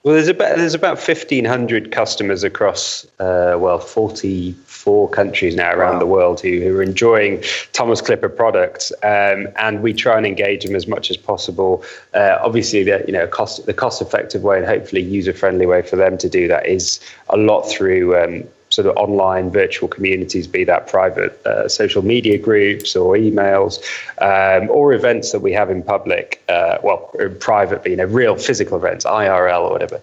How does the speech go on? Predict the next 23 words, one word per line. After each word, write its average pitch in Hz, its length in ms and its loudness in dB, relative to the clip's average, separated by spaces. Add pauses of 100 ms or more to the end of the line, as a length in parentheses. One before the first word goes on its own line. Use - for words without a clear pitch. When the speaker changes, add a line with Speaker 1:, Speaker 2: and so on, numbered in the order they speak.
(360)
Speaker 2:
Mm. 107 680 0
Speaker 1:
Um, - 20 -18 (380)
but, 110 340 -2
uh, 104 800 4 (920)
they're, 127 320 4
and 139 180 4
they're 135 140 4
key. 113 280 2
And 151 140 2
some 196 160 0
people 113 240 0
want 110 140 2
to 104 40 0
be 110 120 -2
really, 101 260 2
really 98 240 2
engaged, 107 460 0
and 101 80 -2
we 95 80 2
hear 104 160 2
from 95 180 -6
loads. 104 480 2
And, 92 180 -6